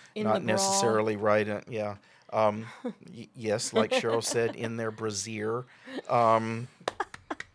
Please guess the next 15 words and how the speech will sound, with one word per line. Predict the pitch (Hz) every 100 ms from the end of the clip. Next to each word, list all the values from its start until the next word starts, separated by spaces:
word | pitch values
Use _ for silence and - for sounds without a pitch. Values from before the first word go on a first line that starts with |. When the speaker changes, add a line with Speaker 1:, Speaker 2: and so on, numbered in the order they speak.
| - - _ - -
Speaker 2:
uh, | 110 107 -
but | 302 -
Speaker 1:
<laughs> | 494
Speaker 2:
someplace | - 151 160 - 131 131 -
close | - 135 135
to | 139
the | 117 113
ailment | 110 110 131 -
so | 120 110
it | 117 131
can | - 120 113 113 120 - _ -
work | 110 117
best | 110 117 113 -
for | - 156 104
it. | -